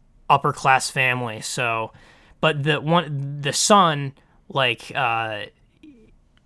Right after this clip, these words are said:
uh, he, he basically, like, lies his way into getting a job tutoring for this family.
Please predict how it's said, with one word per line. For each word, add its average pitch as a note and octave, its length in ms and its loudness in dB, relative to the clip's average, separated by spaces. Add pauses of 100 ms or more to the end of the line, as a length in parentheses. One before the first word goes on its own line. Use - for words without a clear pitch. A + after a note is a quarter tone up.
(120)
uh, A#2 440 2
he, D3+ 120 -12
he D#3 220 -2
basically, F3+ 460 2
like, C3+ 560 -2 (320)
lies D3 680 6
his D3 160 0
way C3 500 0
into C#3 340 -4
getting C3+ 400 0
a B2 80 -2
job B2 440 2
tutoring C#3+ 560 0
for C3 180 -4
this A#2+ 160 -6
family. G#2+ 520 -8